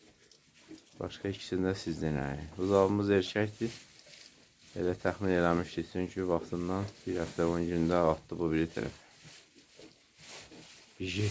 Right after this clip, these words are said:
biji. Doğulan kimi ipi saldıq boynuna. İp ördüm, bir boynuna bağladım, bir də boynundakı ipə bağlayıb, axurun döşünə ki, dartışıb.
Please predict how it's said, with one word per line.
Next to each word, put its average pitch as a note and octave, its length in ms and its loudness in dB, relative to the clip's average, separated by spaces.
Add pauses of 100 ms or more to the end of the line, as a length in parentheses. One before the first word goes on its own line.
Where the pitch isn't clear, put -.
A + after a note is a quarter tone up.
(140)
biji. G2 320 2 (4000)
Doğulan C#3+ 360 6
kimi C#3 220 2
ipi C#3 180 0
saldıq B2 440 4
boynuna. G2 480 4 (220)
İp A2 220 -4
ördüm, F#2 420 2
bir F#2 240 0
boynuna F#2 380 4
bağladım, F#2+ 680 2
bir F2+ 160 0
də E2 180 0 (840)
boynundakı F2+ 580 6
ipə F2+ 220 0
bağlayıb, F2 580 6
axurun F2+ 440 6
döşünə F2 360 4
ki, F2+ 240 -4 (280)
dartışıb. D#2+ 420 -2